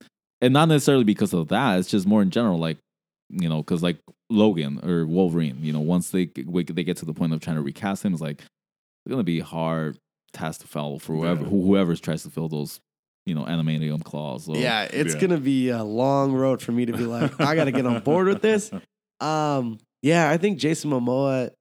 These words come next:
Speaker 3: uh, at first, even I was like, "Really? You cast Jason Momoa as Aquaman?" But then I saw that first image when they first cast him.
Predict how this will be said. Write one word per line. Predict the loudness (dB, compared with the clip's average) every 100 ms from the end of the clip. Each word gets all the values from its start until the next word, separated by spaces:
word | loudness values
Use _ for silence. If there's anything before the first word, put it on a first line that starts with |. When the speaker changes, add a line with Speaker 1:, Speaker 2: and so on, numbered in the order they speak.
| -16
Speaker 3:
uh, | -16 _
at | -6 -6 -6 0
first, | 4 4 2
even | 0 0 -2 -2
I | -2 0
was | 2 0
like, | 0 -2 -6
"Really? | -4 0 0
You | -2 -6
cast | -6 -4
Jason | -4 -2
Momoa | -2 -2 -2
as | -2
Aquaman?" | -4 -4 -2 -2 -2 -8 _ _ -20 -20 -20 -20 _
But | -4 -2
then | 0
I | -2
saw | 0 0
that | 0
first | -2 -4 -2
image | 0 0 0 -6 -10
when | -6 -2
they | -2
first | -2 -4
cast | -2 -2 -2
him. | -4